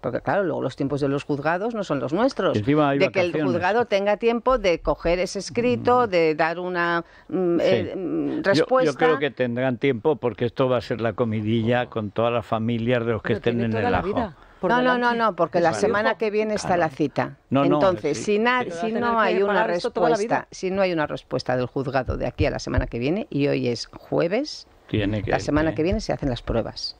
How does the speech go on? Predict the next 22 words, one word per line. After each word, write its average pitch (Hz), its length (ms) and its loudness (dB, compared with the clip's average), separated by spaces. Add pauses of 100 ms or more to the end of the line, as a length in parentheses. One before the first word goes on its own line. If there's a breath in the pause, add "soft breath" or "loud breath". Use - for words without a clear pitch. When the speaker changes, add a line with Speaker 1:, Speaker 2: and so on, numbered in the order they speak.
Speaker 2:
Claro. 147 300 -6
Speaker 1:
Porque 208 300 2
no 170 120 2
se 233 160 0
va 240 100 4
a 247 40 -2
parar, 220 440 0
o - 60 -12
sea, 185 160 -2
porque 170 260 -2
el 156 120 2
procedimiento 165 560 0
es - 80 -2
así, 233 300 -2
porque 165 220 -2
si 160 120 -2
el 143 60 -2
juez 190 240 0
no 214 80 0
lo, 214 240 2
no 202 160 0
dice, 196 320 -2